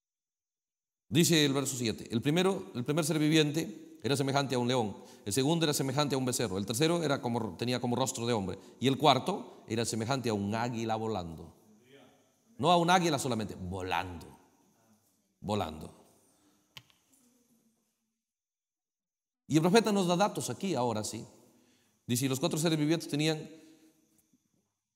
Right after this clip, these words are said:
cada uno seis alas, y alrededor y por dentro estaban llenos de ojos, y no cesaban de día y de noche de decir, "Santo, santo, santo es el Señor Dios Todopoderoso, que era, el que es y el que ha de venir".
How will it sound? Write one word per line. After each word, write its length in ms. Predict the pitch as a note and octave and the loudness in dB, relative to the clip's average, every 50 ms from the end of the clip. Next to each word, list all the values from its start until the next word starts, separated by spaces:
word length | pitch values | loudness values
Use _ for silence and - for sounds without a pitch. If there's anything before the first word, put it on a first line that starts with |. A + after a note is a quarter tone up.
| _ _ _ _ _ _ _ | _ _ _ _ _ _ _
cada 200 | _ D#3+ D#3+ E3 | _ 2 4 4
uno 200 | D#3 D#3+ D#3+ D#3+ | 4 4 2 0
seis 260 | - C#3 C3 C3 C3 | 0 0 0 0 2
alas, 400 | F3 F#3+ F3+ B2+ F#2+ - - - - - - - - _ - - - _ - - _ _ _ _ _ _ _ _ _ _ _ _ _ _ _ _ _ _ _ _ _ _ _ _ _ _ _ _ _ | 0 0 0 0 -4 -6 -10 -12 -14 -20 -20 -20 -20 _ -20 -20 -20 _ -20 -20 _ _ _ _ _ _ _ _ _ _ _ _ _ _ _ _ _ _ _ _ _ _ _ _ _ _ _ _ _
y 80 | C3 | -2
alrededor 360 | C3 C3 C#3 C#3+ C#3+ D#3+ F3+ | 0 4 4 4 4 4 2
y 40 | F3 | 2
por 140 | E3 E3 D3+ | 2 0 0
dentro 180 | D3+ E3 D#3 D3+ | 0 0 -2 -2
estaban 280 | C3+ - D3 D3 C#3+ | -2 0 0 0 2
llenos 200 | C#3 D3 C#3 C#3 | 0 0 0 0
de 80 | B2 C3+ | -2 -2
ojos, 380 | D3 C#3+ C#3+ D3 D3+ D3+ - - - - - _ _ | -4 -4 -4 -8 -12 -12 -12 -16 -18 -20 -20 _ _
y 60 | - G#2 | -4 -2
no 100 | B2+ B2+ | -2 -2
cesaban 460 | B2 - D3+ C#3 C#3 C#3 C3 A2 A2 | 0 0 0 0 0 0 -2 -2 -4
de 80 | A#2+ | -2
día 120 | A#2 C3 C3+ | 0 0 2
y 40 | C3 | 2
de 80 | B2 B2 | 0 0
noche 240 | B2+ C3 - - | -2 -2 -4 -4
de 80 | B2 B2 | -2 -2
decir, 400 | B2 A2 - C#3+ D3+ - - - - - - - _ - _ _ _ _ _ _ _ | -2 -2 -2 -4 -6 -6 -10 -18 -20 -20 -20 -20 _ -20 _ _ _ _ _ _ _
"Santo, 380 | - - D3+ D#3+ D#3 D3+ D3 | 0 2 2 2 2 0 -4
santo, 380 | B2+ - D#3 D#3 D#3 C#3 C3+ C3+ | 0 0 0 0 0 -2 -4 -2
santo 220 | B2+ D3 D3 C3+ | -2 -2 -2 -2
es 60 | C#3+ C#3 | -2 -4
el 60 | B2 | -2
Señor 240 | A#2 B2+ C3 C#3 C3+ | -2 -2 0 0 0
Dios 160 | C#3 C#3+ C#3 | 0 0 0
Todopoderoso, 600 | - C3+ C3 B2 B2 A2+ A#2+ C3 C#3+ C#3 D3 - | -2 -4 -4 -2 -2 -2 0 -2 -2 -2 -4 -4
que 200 | - A#2 B2 C3+ | -2 0 0 2
era, 180 | C3 C3 C3 | 2 0 -2
el 80 | B2+ A2+ | -4 -4
que 220 | - A#2 A#2 C3+ | -2 -2 0 0
es 140 | C3+ B2+ - | -2 -2 -4
y 60 | G2+ | -6
el 60 | G2 G2+ | -8 -4
que 80 | - | -2
ha 40 | A2 | -2
de 60 | G#2+ | -2
venir". 440 | G#2 G#2+ G#2 G2 F2 - - - - | 0 -2 -4 -4 -6 -8 -14 -16 -20